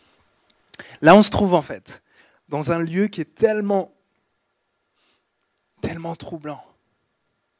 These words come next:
Tellement troublant. Moi, en tant que prédicateur, j'ai peur de blasphémer quand je me retrouve là. J'ai peur de blasphémer parce qu'on a Dieu qui est maudit par Dieu.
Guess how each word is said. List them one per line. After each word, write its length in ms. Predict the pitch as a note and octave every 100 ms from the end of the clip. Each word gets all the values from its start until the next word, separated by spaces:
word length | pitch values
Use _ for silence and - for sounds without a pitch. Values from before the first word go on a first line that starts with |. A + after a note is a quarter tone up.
| _ _ _ _ _ _ _ _ _ _ _ _
Tellement 400 | - - A3 A3
troublant. 500 | G#3+ - F3 A3+ G3+ _ _ _ _ _ _ _ _ _
Moi, 160 | F#3+ G3
en 100 | F#3+
tant 140 | F#3+
que 80 | F3
prédicateur, 580 | F#3+ F3+ F3+ F3 G#3+ F3
j'ai 160 | F3+
peur 320 | - G#3+ G3+
de 80 | F3
blasphémer 640 | D#3 E3 - - F3 E3+
quand 160 | D3+ D3+
je 140 | D3+
me 60 | D#3+
retrouve 380 | D3+ - D#3 C#3+
là. 200 | C#3 B2+ _ _ _ _ _ _ _
J'ai 160 | - F#3
peur 300 | - G#3+ G3
de 80 | F3+
blasphémer 680 | E3+ F3+ G3 - G#3 G3+
parce 140 | F#3 -
qu'on 260 | G3+ F#3 F#3
a 120 | F3+
Dieu 480 | D3+ F3 A3+ B3 - - _ - _ _ _
qui 280 | - F#3+ F#3
est 80 | G3
maudit 480 | F#3+ G#3 G#3 A3+ G#3
par 260 | G3+ G3+
Dieu. 460 | F#3+ G#3 G#3+ G#3